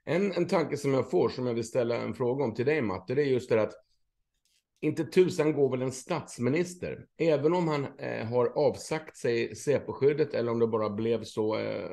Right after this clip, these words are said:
automatiskt av någon, något skäl. Inte går man väl omkring på natten mörkt, går över en gata för att titta i något skyltfönster. Vad var det? Sex, tio minus, det var kallt.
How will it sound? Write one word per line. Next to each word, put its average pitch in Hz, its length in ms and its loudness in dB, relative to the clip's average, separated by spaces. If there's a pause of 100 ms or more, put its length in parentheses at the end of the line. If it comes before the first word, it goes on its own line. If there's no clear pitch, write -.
(160)
automatiskt 127 580 -2
av 143 80 0
någon, 113 340 -6
något 131 180 -6
skäl. 143 260 0 (640)
Inte 151 260 0
går 156 220 2
man 160 160 2
väl 156 100 2
omkring 156 480 0
på 170 100 -2
natten 123 580 0
mörkt, 104 420 -2 (640)
går 127 240 2
över 117 200 6
en 113 160 2
gata 120 420 2
för 120 120 -2
att 113 100 0
titta 120 280 -2
i 110 40 2
något 110 160 0
skyltfönster. 117 960 0
Vad 120 160 0
var 127 140 4
det? 143 100 2
Sex, - 380 0
tio 113 260 2
minus, 104 400 0
det 110 60 -14
var 123 140 -4
kallt. 101 400 -2